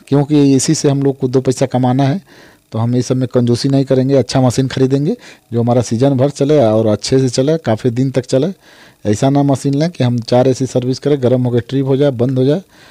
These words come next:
तो हमारा ऑफिस वाला मशीन है, तो गर्म होकर ट्रिप हो जाए। ये हम पर्सनल के लिए लिए हैं, अपना काम करने के लिए, अपना प्राइवेट काम करने के लिए। बाकी कंपनी का मशीन तो आप लोग खुद ही देखते हैं, कौन मशीन हम लोग लेके पंप करते हैं।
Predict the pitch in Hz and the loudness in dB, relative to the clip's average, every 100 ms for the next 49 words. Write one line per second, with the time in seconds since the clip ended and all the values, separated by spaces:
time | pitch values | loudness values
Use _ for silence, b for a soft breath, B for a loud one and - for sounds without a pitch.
0 | b b _ 90 95 92 90 87 92 104 | b b _ -6 -4 -2 -4 -4 -4 -2
1 | 107 104 120 117 151 143 143 139 127 151 | 0 0 0 0 0 2 2 0 0 0
2 | 151 156 131 127 143 139 131 147 143 131 | -2 -2 0 2 0 0 -2 -2 -2 2
3 | 131 185 B B B - 117 120 120 120 | 2 0 B B B -4 -2 -2 -2 -2
4 | - 147 139 135 127 127 120 123 156 123 | 0 -2 0 2 4 4 2 2 0 -2
5 | 127 139 127 120 117 117 120 113 120 143 | -2 -2 0 -2 0 -2 -2 0 -2 -2
6 | 208 _ _ B B B - - 113 120 | -6 _ _ B B B -10 -4 -2 0
7 | 117 117 131 - 113 113 104 110 104 110 | 2 2 2 0 -4 -2 -2 -2 -2 -2
8 | 165 139 101 - 117 120 110 117 123 123 | -4 -4 -6 -4 -4 -4 -2 -2 0 0
9 | 117 - 123 120 117 117 110 - 135 131 | -2 -2 -4 -2 -4 -4 -6 -2 0 0
10 | 123 120 135 131 127 120 117 120 117 117 | -2 -2 -8 -4 -2 -2 -2 -2 -2 -2
11 | 113 113 110 107 104 - 107 113 123 156 | -2 -2 -4 -6 -6 -6 -6 -4 -6 -6